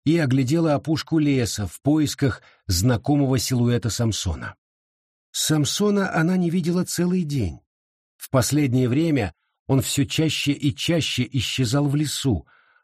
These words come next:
порой не показываясь на ферме по нескольку дней кряду.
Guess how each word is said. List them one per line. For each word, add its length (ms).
порой 320
не 100
показываясь 720
на 100
ферме 500
по 160
нескольку 600
дней 220
кряду. 480